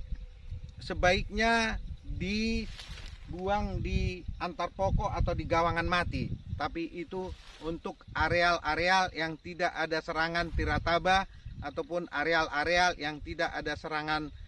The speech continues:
jamur. Jika ada serangan jamur ataupun tirataba, maka bunga-bunga yang telah dipotong atau tandan yang telah dipotong itu semua harus dikumpulkan dan dikubur di dalam tanah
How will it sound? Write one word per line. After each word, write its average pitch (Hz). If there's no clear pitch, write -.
jamur. 147
Jika 180
ada 254
serangan 214
jamur 262
ataupun 214
tirataba, 185
maka 151
bunga-bunga 233
yang 208
telah 208
dipotong 208
atau 160
tandan 214
yang 202
telah 208
dipotong 214
itu 165
semua 233
harus 220
dikumpulkan 185
dan 160
dikubur 180
di 170
dalam 165
tanah 190